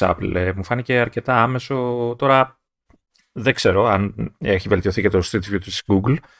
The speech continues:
Εμ, αυτό που είχε πλάκα είναι ότι καταρχάς έχω διάσημο αυτοκίνητο, υπά-, φαίνεται κατευθείαν στη-, κάτω από το σπίτι μου φαίνεται, έχω περάσει και ήταν παρκαρισμένο.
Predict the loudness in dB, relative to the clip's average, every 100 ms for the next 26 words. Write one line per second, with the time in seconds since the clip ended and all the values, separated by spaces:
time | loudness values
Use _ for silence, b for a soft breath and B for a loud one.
0 | b b b -2 2 2 0 -2 -4 0
1 | 0 0 0 2 2 0 2 0 -2 _
2 | 0 0 2 0 0 0 2 4 2 0
3 | -6 -6 -2 -2 0 -2 -2 -2 -2 2
4 | 2 2 -4 -2 -2 -2 -4 -8 -10 -2
5 | 0 0 0 -2 -2 -2 -2 -4 -4 -6
6 | -2 0 0 0 -4 -4 -2 -2 -2 -2
7 | -4 0 0 0